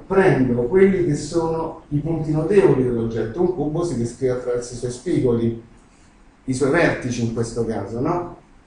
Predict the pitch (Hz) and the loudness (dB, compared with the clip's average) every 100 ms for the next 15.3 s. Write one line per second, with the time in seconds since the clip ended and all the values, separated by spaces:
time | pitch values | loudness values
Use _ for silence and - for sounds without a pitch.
0 | _ - 151 143 135 180 185 190 185 - | _ -18 -2 0 2 4 4 4 2 4
1 | 113 110 104 107 - _ _ _ - 117 | 2 -2 -8 -10 -16 _ _ _ -8 2
2 | 180 180 143 143 - 120 120 139 117 143 | 4 4 2 -2 -4 -6 -4 -4 -2 2
3 | 175 160 135 - 117 135 156 151 139 120 | 4 4 2 -2 0 2 6 6 6 4
4 | 117 - 165 190 - - - - _ - | 0 -2 0 0 -2 -8 -18 -20 _ -20
5 | - _ - 214 - 247 254 - 123 117 | -20 _ 4 4 6 6 6 6 4 0
6 | 110 - 127 - 156 147 110 120 139 196 | -6 -6 -6 -2 0 0 0 -2 -2 2
7 | 226 - 117 113 - - _ _ 190 - | 4 4 2 -4 -6 -14 _ _ -6 -4
8 | 175 135 135 185 - 123 123 - 180 196 | 0 2 2 0 0 0 0 -2 0 2
9 | 190 - - - _ - _ _ 196 180 | 0 -8 -14 -20 _ -20 _ _ 6 6
10 | - - - - - _ _ - - - | 4 0 -12 -20 -20 _ _ -20 -20 -20
11 | - _ _ _ - 214 220 202 - 147 | -20 _ _ _ -2 4 6 6 6 4
12 | 135 131 131 147 165 151 160 208 185 196 | 4 4 2 0 2 0 2 4 4 4
13 | 196 160 165 151 143 131 127 131 131 127 | 4 2 2 2 2 -2 -4 -2 -4 -4
14 | 196 190 220 214 220 - - 131 139 185 | -6 -8 -4 -4 -4 -8 -8 -6 -2 0
15 | 196 226 220 | -2 -4 -8